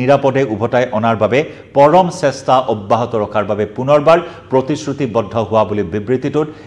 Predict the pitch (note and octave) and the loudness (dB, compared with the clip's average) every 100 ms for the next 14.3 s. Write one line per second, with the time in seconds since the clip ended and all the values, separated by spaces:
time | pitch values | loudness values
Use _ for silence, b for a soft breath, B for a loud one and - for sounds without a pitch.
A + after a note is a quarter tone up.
0 | - C3 B2+ B2+ D3+ C3 A2+ B2 A#2+ A#2 | -2 0 2 2 2 -2 -4 -6 -4 -4
1 | A2 G#2+ G2+ G2+ G2 - G2+ F#2+ - F2+ | -2 -2 -2 -4 -4 -6 -4 -4 -4 -6
2 | F2 E2+ - B2 D3 C#3+ D#3 C#3+ E3+ F3 | -6 -8 -6 2 2 2 0 2 0 -2
3 | B B B C#3 C#3+ D#3+ D#3+ G#3 F3+ D3 | B B B 0 2 0 0 -2 0 0
4 | B2+ A2+ A2+ G#2+ A2+ G#2+ A2+ A#2 B2+ B2+ | 0 0 -2 -2 -4 -4 -6 -4 -2 -2
5 | B2+ B2 D#3+ C#3 C#3 C#3 B2+ A#2 A2 - | -4 -4 -8 -4 -4 -2 -4 -2 -4 -2
6 | C#3 D#3 - B B G2+ C#3+ A2+ G2 C3+ | 0 0 -4 B B -2 0 0 2 4
7 | C3 A2+ B2+ G2 B2 B2 C3+ B2 A#2+ A2+ | 4 2 -2 0 -2 0 -2 -2 -4 -2
8 | C3 D#3 D#3 B G#2+ C3+ C3 D#3+ C3+ B2+ | 0 0 -2 B 2 4 4 2 2 2
9 | A#2 A2+ B2+ A2+ - C3+ C#3 B2 - C3 | 2 2 0 -2 0 0 0 0 2 0
10 | C3+ C#3+ C#3+ D#3 D#3 B B A2+ D3 E3+ | 2 0 2 0 -2 B B 2 4 4
11 | E3 D#3+ C3 C3 C#3 C3+ A#2 A#2+ A#2 A2+ | 2 0 0 -2 0 0 0 -2 -2 0
12 | A2+ A2+ - C#3 D3 A2 A#2+ A2+ A#2+ A2+ | 0 -2 -4 -2 -2 0 -2 -2 -2 -4
13 | A2+ A#2+ A#2+ A#2 A2 G#2+ A2+ C3 B B | -6 -6 -6 -4 -4 0 2 0 B B
14 | G2+ C3+ | 0 2